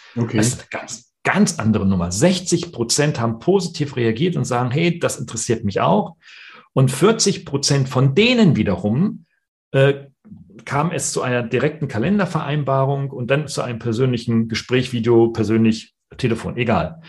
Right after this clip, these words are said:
Speaker 2: Also eine ganz, ganz andere Nummer. Und wir denken einfach Quantität, vollkippen, fluten ist die Nummer. Und Sie sprechen's an. Nein, ich will mit dir sprechen. Ich Mensch, du Mensch, lass uns doch mal austauschen. Zwanzig Minuten.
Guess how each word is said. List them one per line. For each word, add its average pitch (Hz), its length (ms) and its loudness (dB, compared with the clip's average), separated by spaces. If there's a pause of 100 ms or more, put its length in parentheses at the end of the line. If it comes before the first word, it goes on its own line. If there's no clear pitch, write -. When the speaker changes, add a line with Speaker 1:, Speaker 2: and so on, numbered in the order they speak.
(320)
Speaker 2:
Also 131 180 2
eine 170 300 2
ganz, 196 340 2
ganz 165 180 2
andere 160 300 4
Nummer. 175 200 4
Und 110 100 2
wir 131 100 0
denken 202 320 0
einfach 147 400 -4
Quantität, 165 840 -2
vollkippen, 175 960 2
fluten 165 800 0
ist 139 200 -2
die 123 60 -2
Nummer. 190 460 -2 (640)
Und 117 140 -6
Sie 135 100 -4
sprechen's 120 440 -4
an. 131 360 -4
Nein, 202 520 2 (260)
ich - 200 -6
will 180 160 6
mit 180 160 2
dir 123 100 0
sprechen. 170 500 -4
Ich 160 180 -4
Mensch, 139 240 -2
du 143 140 -2
Mensch, 135 480 -2
lass 117 160 -4
uns 110 120 -8
doch 101 120 -2
mal 123 160 0
austauschen. 95 680 -4 (240)
Zwanzig 113 340 -2
Minuten. - 540 -2